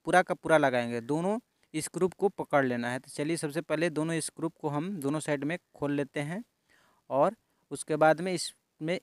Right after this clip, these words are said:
स्टील वायर को लगाएंगे। चलिए सबसे पहले दोनों, दोनों बोल्ट के साथ में देख रहे हैं स्टील वायर लग गया और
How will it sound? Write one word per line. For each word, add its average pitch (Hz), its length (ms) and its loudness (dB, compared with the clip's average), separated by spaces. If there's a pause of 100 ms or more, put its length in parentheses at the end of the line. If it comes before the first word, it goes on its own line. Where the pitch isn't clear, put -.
स्टील 156 400 -4
वायर 139 260 6
को 151 140 -4
लगाएंगे। 147 520 2 (2250)
चलिए 147 240 -2
सबसे 156 300 0
पहले 156 300 4
दोनों, 147 340 0 (580)
दोनों 143 340 -2
बोल्ट 156 240 4
के 151 80 -4
साथ 156 260 -2
में 160 120 -4
देख 151 180 0
रहे 156 120 2
हैं 160 180 0
स्टील 156 300 -4
वायर 156 340 4
लग 143 240 -2
गया 156 240 -2 (500)
और 135 200 0